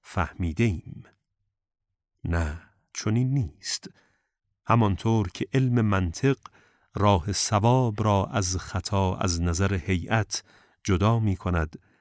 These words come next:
و نشان می‌دهد که تشکیل صغرا و کبرا در قیاس اقترانی باید به کیفیت مخصوص در اشکال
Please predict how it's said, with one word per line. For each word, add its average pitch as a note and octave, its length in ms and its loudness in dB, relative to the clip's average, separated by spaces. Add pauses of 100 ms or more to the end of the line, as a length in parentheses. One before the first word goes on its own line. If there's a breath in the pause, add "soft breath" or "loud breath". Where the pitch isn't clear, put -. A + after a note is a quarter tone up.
(300)
و F2+ 100 2
نشان F#2 400 4
می‌دهد A2 500 0
که F2+ 220 -2
تشکیل B2+ 600 -2
صغرا A2 680 0
و G#2+ 140 0
کبرا G2+ 500 2 (500 soft breath)
در G2 140 2 (140)
قیاس A#2 580 2
اقترانی G2 800 0
باید G#2 480 0 (400 soft breath)
به F#2+ 80 0
کیفیت G#2+ 840 0
مخصوص A#2 840 0 (440 soft breath)
در G2 260 0
اشکال B2 640 0